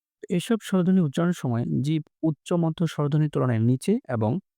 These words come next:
নিম্ন স্বরধ্বনির থেকে উপরে ওঠে। যেমন এ, ও। তো মোটামুটি এই সূক্ষ্ম, সূক্ষ্ম বিষয়গুলো চর্চার মাধ্যমে শিখে ফেলা সম্ভব। আর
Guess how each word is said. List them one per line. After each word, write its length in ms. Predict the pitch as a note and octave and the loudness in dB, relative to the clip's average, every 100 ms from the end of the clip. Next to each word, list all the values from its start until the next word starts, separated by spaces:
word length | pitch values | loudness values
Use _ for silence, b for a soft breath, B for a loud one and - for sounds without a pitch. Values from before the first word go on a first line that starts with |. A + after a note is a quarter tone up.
| _ _ C#3 | _ _ 0
নিম্ন 400 | C3 E3 G3 G#3+ | 2 4 4 4
স্বরধ্বনির 500 | G#3+ F3 D3+ C#3 C3 - _ - | 2 -2 0 2 2 0 _ -6
থেকে 260 | A#2 F3+ A#3+ _ _ _ _ | -4 -4 -6 _ _ _ _
উপরে 240 | E3 F3+ | -2 0
ওঠে। 260 | A#2+ G#2 G2+ - _ _ _ | 0 -2 -4 -6 _ _ _
যেমন 240 | D3+ E3+ D#3 F#3 _ _ _ _ - | -2 0 0 -4 _ _ _ _ -6
এ, 120 | A#2+ A#2 A#2 A#2+ - _ _ _ | -2 -2 -4 -6 -12 _ _ _
ও। 120 | B2+ A#2+ A#2 A#2+ D3+ _ _ _ _ _ _ _ - | 2 2 2 -2 -4 _ _ _ _ _ _ _ -4
তো 60 | A#2+ A2+ | -2 0
মোটামুটি 480 | B2+ D#3+ F#3+ F#3+ B3 C4+ _ _ _ - | 0 2 0 0 -2 -2 _ _ _ -6
এই 100 | C#3+ | -2
সূক্ষ্ম, 260 | F#3+ - | -2 0
সূক্ষ্ম 220 | F3+ F3+ E3+ | 0 2 0
বিষয়গুলো 360 | D3 E3 E3+ G#3 | 0 0 0 0
চর্চার 360 | D#3 B2+ C#3 | -2 -2 -2
মাধ্যমে 320 | C3 B2+ C3 D3 | 0 0 0 0
শিখে 220 | C3+ B2 | 0 0
ফেলা 160 | A#2 A2+ | 0 -2
সম্ভব। 320 | A#2 A#2+ G#3 - _ _ _ _ _ _ | 0 0 -2 -6 _ _ _ _ _ _
আর 300 | A#2 A2+ | -2 0